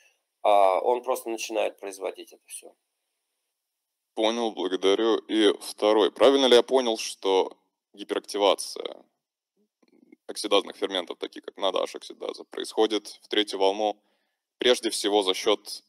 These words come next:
Speaker 2: повышения уровня кальция внутриклеточного, будь то астроциты или нейроны?
Speaker 1: А,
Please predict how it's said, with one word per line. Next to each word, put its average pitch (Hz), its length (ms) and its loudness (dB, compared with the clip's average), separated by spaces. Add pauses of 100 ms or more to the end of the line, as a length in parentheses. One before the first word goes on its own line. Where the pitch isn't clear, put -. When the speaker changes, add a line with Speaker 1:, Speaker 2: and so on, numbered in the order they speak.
(460)
Speaker 2:
повышения 104 460 0
уровня 90 280 -2
кальция - 400 -4
внутриклеточного, - 800 -16
будь - 240 -8
то 90 160 2
астроциты - 520 -6
или - 100 -12
нейроны? - 360 -16 (600)
Speaker 1:
А, 151 540 8